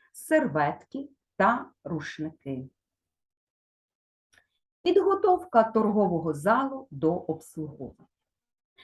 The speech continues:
Найперше, що нам треба зробити, це прибирання приміщення.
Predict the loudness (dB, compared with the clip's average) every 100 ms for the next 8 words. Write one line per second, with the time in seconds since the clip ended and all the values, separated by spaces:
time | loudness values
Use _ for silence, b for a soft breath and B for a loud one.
0 | b b 2 4 4 2 2 -2 0 2
1 | 2 2 4 4 4 0 0 2 2 0
2 | -6 -4 -4 -4 -4 -8 -2 0 4 6
3 | 6 6 4 2 -2 0 0 -4 -12 -16
4 | -12 -12 -14